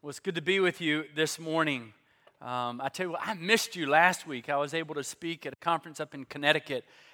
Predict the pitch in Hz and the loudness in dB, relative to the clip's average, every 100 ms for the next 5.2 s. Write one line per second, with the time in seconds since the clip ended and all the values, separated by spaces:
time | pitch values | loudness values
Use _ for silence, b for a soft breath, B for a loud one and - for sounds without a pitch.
0 | - 135 165 185 160 156 165 160 131 - | -8 2 2 2 -2 -8 -6 -6 -6 -8
1 | - 131 156 160 156 135 - 190 156 135 | -14 -10 -6 -6 -8 -12 -12 -6 -4 -4
2 | 117 123 131 - - 147 135 - 123 120 | -6 -12 -12 -14 -8 -4 -4 -8 -12 -14
3 | 131 175 165 143 - 127 123 B B B | -6 -6 -6 -10 -12 -14 -14 B B B
4 | _ 139 135 - 151 - 139 139 135 123 | _ -8 -6 -8 -8 -8 -10 -8 -10 -10
5 | 117 | -12